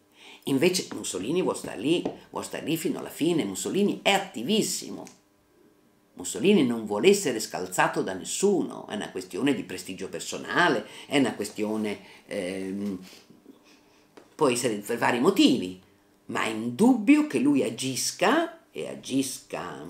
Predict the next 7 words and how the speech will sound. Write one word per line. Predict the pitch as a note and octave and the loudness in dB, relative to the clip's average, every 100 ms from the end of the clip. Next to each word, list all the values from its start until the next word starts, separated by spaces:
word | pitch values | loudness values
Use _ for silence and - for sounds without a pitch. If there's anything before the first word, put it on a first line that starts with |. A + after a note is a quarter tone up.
| E2+ - _ - | -16 -20 _ -6
lucidissimamente, | G#3+ A#3 A3 F3+ B3 C4 - A#2+ F#2 D2+ A#1+ B1 A#1 - G1+ - _ _ _ _ _ _ _ _ _ - | 4 4 4 4 6 6 2 -2 -4 -8 -12 -14 -14 -14 -14 -20 _ _ _ _ _ _ _ _ _ -12
al | G#2 | -10
fine | G2+ D3+ A3 A#3+ | -4 2 4 4
di | B2+ | 2
non | G2+ | 2
essere | C3+ D#3+ - - | 0 0 -2 -6
scalzato. | - - E2 - G3+ C3+ F2+ - - | -8 -12 -10 -4 -2 -4 -8 -14 -16